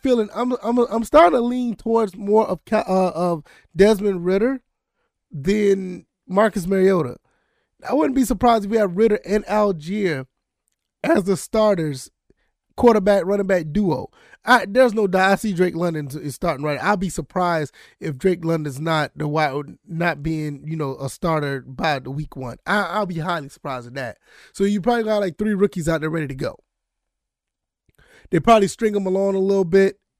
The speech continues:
and try to get 'em prepared. Don't put too much pressure on 'em.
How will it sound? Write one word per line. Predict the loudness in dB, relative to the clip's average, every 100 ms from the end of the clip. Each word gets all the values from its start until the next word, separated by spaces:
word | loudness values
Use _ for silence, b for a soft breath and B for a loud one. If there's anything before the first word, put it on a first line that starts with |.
| -8
and | -6
try | -2 -2
to | -2
get | 0 2
'em | 2
prepared. | -4 -12 0 2 4 2 0 _ _ _ _ -4
Don't | -4 2
put | 0 0
too | -4
much | -4 -4
pressure | 2 2 2 0
on | 2
'em. | 0 -4